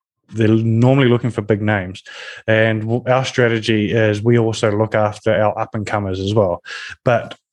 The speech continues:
we've got a full strategy that actually proves that these guys are worth having on board, because what you end up is a long tail of, um,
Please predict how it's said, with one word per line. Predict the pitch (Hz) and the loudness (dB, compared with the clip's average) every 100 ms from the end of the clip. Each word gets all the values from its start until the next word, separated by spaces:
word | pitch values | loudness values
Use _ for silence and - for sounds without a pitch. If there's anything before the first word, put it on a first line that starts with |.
| _ | _
we've | 139 120 110 | 0 0 2
got | 135 | 2
a | 123 | 2
full | 117 - 135 | -2 0 0
strategy | 113 117 110 113 117 107 | 2 2 2 2 2 2
that | 107 107 98 - _ - - | 4 2 2 -6 _ -20 -4
actually | 123 113 117 104 | -4 -2 -2 -4
proves | - 123 117 113 117 | -2 2 2 2 0
that | 98 107 | 0 2
these | 110 113 104 | 2 2 2
guys | - 104 107 104 | 2 4 2 0
are | - 104 | -2 -2
worth | 95 104 95 | 0 -2 0
having | 107 98 | -2 -2
on | 90 92 | -6 0
board, | 120 113 101 | 2 2 0
because | - 107 101 | -2 0 0
what | 110 113 | 0 2
you | 107 | 2
end | 104 | 2
up | 107 110 | 0 0
is | 104 | 0
a | 101 | 2
long | 107 110 113 | 2 2 0
tail | 107 101 90 - - - - - 101 | 0 -2 -2 -8 -18 -18 -18 -4 2
of, | 98 98 95 | 4 2 2
um, | 101 98 95 | 0 0 -4